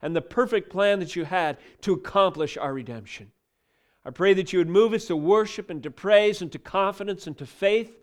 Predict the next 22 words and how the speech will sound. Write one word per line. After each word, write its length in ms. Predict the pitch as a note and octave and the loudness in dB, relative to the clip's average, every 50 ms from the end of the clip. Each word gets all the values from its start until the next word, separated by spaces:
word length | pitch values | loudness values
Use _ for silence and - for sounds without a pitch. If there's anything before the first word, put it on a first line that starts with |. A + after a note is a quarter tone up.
| _ _ _ _ _ _ _ _ _ - | _ _ _ _ _ _ _ _ _ -8
as 140 | D3 C#3+ | -4 0
we 100 | E3+ F3 | 2 4
open 240 | F3 F3+ F#3 F3+ G#3 | 4 4 2 0 -2
your 120 | F#3+ F3 D#3 | -4 -4 -4
scriptures 520 | - - - A3+ G3+ - - G#3+ F3+ C#3+ | -4 -6 -6 -6 -4 -4 -6 -6 -6 -4
this 220 | E3 F3+ E3+ - | -4 -4 -4 -4
day, 400 | E3 D#3 F#3+ G3 G3+ G#3+ A#3 A#3 - _ _ _ _ _ _ _ - | -4 -2 -2 -2 -2 -4 -8 -10 -14 _ _ _ _ _ _ _ -4
that 140 | D3+ E3 E3+ | -2 0 0
we 140 | F3+ G#3+ | 2 2
might 260 | G#3+ G#3+ G#3+ G#3+ G#3+ G#3+ | 4 4 4 4 2 0
proclaim 640 | - G3 F3+ - - - G3 A#3 A#3+ A#3+ A#3+ A3 | -2 -2 -2 -2 -4 -6 -2 0 0 0 0 0
them 160 | F#3+ F3+ F3+ F3+ | 0 0 0 0
as 160 | F#3+ F3 - | -2 -6 -6
boldly 640 | E3+ D#3+ G#3 A#3 A#3 A3+ A#3 F3+ D#3+ D#3 C3+ C3 - _ _ _ - - - | -6 2 4 6 6 6 6 4 0 -6 -6 -8 -14 _ _ _ -12 -2 2
as 260 | D#3 G3 G3 - F#3 | 2 2 2 2 -2
we 100 | F#3+ F3+ | -4 -4
see 360 | F3 - - - B3 C4 C#4 | -4 -6 -6 -2 -2 0 2
them 200 | B3 B3+ A#3 A3 | 2 0 0 2
written 320 | A3 A3+ G3+ F3 D#3+ D3+ | 0 0 0 -2 -4 -6
in 120 | D#3 D3+ D3+ | -6 -6 -6
the 40 | D3 | -8
pages 640 | - - G#3 A3+ A3 F#3+ D3 D3 C#3 A#2+ B2+ - | -6 -2 0 0 0 0 -4 -8 -10 -10 -14 -18